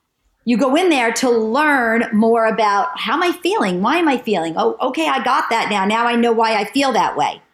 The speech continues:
right? You're going in to, to feel into your emotions. But then we grow up and we run from that. So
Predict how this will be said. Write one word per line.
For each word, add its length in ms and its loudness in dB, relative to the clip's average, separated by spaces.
right? 200 0
You're 100 0
going 240 2
in 140 2
to, 160 0
to 100 0
feel 420 0
into 240 2
your 160 0
emotions. 800 -2
But 120 -2
then 180 2
we 160 2
grow 260 2
up 240 0
and 80 0
we 220 0
run 260 2
from 220 -6
that. 260 -12
So 500 0